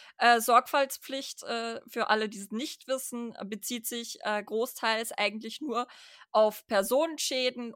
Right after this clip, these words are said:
oder, ähm, auf, ähm, materiellen Schaden. Dass du, wenn du in einem Lager arbeitest, nicht mit dem Gabelstapler überall gegen jedes Regal fährst,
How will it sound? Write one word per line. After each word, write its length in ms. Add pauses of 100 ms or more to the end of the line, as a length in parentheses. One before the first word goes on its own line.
oder, 760
ähm, 560 (1040)
auf, 500 (680)
ähm, 420
materiellen 640
Schaden. 480 (240)
Dass 160
du, 160
wenn 200
du 180
in 220
einem 240
Lager 520
arbeitest, 720
nicht 220
mit 220
dem 160
Gabelstapler 1000
überall 480
gegen 240
jedes 360
Regal 420
fährst, 560